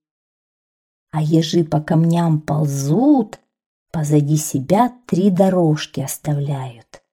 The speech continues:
Зелень с камней съели, как ножом сняли. Влезли на большую глыбу, на самой макушке возятся.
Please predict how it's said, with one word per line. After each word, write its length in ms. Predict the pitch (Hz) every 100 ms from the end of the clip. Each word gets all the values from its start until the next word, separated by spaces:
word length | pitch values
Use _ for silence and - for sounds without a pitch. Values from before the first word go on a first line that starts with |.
| _ _ _ _ _ _ _ _ _ 165
Зелень 680 | 143 160 269 339 339 330
с 100 | 311
камней 480 | - 294 294 277 294
съели, 640 | 294 - 233 262 269 247 247 -
как 400 | - 294 - -
ножом 720 | 269 269 254 190 180 170 156
сняли. 840 | 151 - 156 156 147 139 131 - _ _ _ _ _ _ _ _ _ _ _ -
Влезли 760 | 127 131 135 226 302 240 226
на 160 | 208 175
большую 560 | 156 160 - - 196 170
глыбу, 840 | 160 180 190 175 143 139 135 - _ _ _ _
на 180 | 151 147
самой 680 | - - - 262 277 254 226
макушке 840 | 202 190 196 - 175 151 - - 151
возятся. 840 | 151 147 135 - - - -